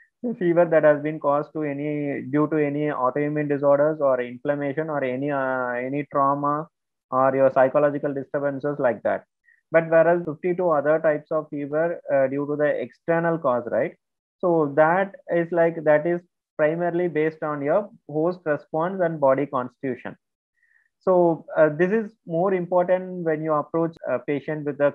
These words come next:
covid or, uh, any infection, I would say. So here, among these fifty-two types, you have lot of decoction that has been prescribed for different types of fever. For example, one patient may experience a constipation and a fever.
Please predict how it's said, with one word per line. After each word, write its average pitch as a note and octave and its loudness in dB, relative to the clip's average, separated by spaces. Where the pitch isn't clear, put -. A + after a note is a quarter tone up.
covid C#3+ -2
or, F3 2
uh, D3+ -2
any F3 -2
infection, F3 -4
I C#3+ 0
would B2 -6
say. - -12
So F3 0
here, G3+ 4
among D#3+ 0
these F3 0
fifty-two E3+ -2
types, E3 2
you D3+ -4
have D#3 -4
lot D3+ 2
of F3 0
decoction D#3 -4
that D3 0
has C#3+ 0
been D#3+ -6
prescribed D3+ -2
for D#3 4
different D3 -8
types B2+ -2
of C#3 0
fever. G#2+ -8
For D#3+ 4
example, F3 0
one E3 2
patient G3 -4
may E3 0
experience E3 -2
a E3 -2
constipation D3 -4
and D3+ 0
a D3+ 0
fever. D3+ 0